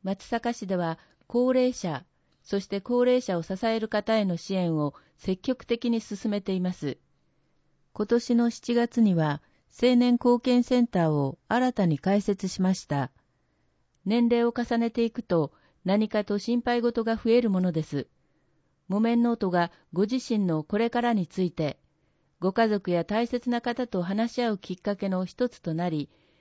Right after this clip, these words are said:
住み慣れたこの松坂で安心して生活を送ることへの一助になればとても嬉しく思います。ぜひご活用ください。松坂市長、竹上正人。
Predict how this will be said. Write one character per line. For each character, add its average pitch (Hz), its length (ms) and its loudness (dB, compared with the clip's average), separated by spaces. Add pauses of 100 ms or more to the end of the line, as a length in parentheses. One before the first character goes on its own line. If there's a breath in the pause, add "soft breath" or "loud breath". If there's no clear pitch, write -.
住 233 300 -2
み 233 40 0
慣 240 120 0
れ 220 80 -2
た 175 160 -4
こ 202 120 -4
の 214 120 -2
松 214 220 -4
坂 220 280 -4
で 151 240 -4 (340 soft breath)
安 214 220 0
心 214 240 -4
し - 120 -18
て 185 200 -2
生 226 220 -2
活 233 280 -4
を 220 120 0
送 220 180 -6
る 226 100 -4
こ 226 140 -4
と 226 140 -2
へ 196 100 0
の 156 320 -2
一 233 260 -6
助 220 140 0
に 170 140 -2
な 185 120 -2
れ 196 120 -2
ば 147 200 -2 (280 soft breath)
と 180 140 -4
て 240 160 0
も 233 180 -2
嬉 240 200 -2
し - 60 -18
く - 140 -4
思 160 180 0
い 165 80 -2
ま 160 120 -4
す。 139 260 -8 (760)
ぜ 226 160 2
ひ 175 260 -4
ご 156 120 -2
活 196 300 -4
用 196 160 0
く 190 100 -6
だ 185 140 -2
さ 190 180 -2
い。 160 160 -4 (1400)
松 185 220 -6
坂 233 320 -4
市 - 160 -14
長、 151 400 0 (180)
竹 220 300 -2
上 226 240 0
正 214 300 -2
人。 131 280 -6